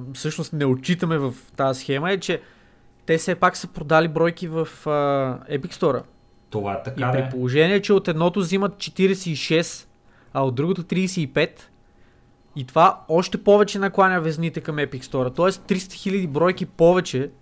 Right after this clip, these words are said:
Speaker 1: продадени в Steam, може да не, пак да не е реалната цифра, която, която им трябва.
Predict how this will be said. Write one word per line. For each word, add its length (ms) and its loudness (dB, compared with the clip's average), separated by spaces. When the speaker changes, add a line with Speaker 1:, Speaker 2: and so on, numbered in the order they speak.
Speaker 1:
продадени 540 -2
в 100 -8
Steam, 500 -6
може 340 0
да 180 0
не, 420 0
пак 200 6
да 120 0
не 220 2
е 40 4
реалната 420 4
цифра, 340 -4
която, 640 -2
която 320 -2
им 120 -8
трябва. 320 -2